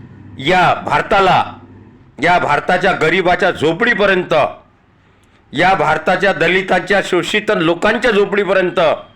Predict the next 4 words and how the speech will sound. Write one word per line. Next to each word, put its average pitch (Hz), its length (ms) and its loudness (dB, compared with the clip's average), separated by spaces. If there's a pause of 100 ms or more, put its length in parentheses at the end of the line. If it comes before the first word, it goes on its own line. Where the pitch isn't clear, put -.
(800)
न्याय, 170 460 2
विधी 165 680 -2 (760)
आणि 180 440 0 (1400)
हक्कासंदर्भात 185 920 0